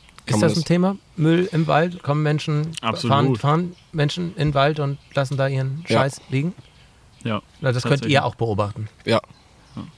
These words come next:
Speaker 1: definitiv. Wir haben hier ein paar Meter weiter, es, es sind Gartenabfälle, natürlich, die verwildern auch.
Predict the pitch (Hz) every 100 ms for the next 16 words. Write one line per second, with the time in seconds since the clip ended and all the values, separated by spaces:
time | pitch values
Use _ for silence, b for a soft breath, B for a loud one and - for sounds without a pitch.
0 | - - 113 113 110 120 - 110 110 120
1 | 113 - 120 120 117 113 113 117 117 113
2 | B B B B - - 117 - 123 110
3 | - 120 - 135 139 - 143 139 117 -
4 | 127 - 110 107 110 131 131 120 127 160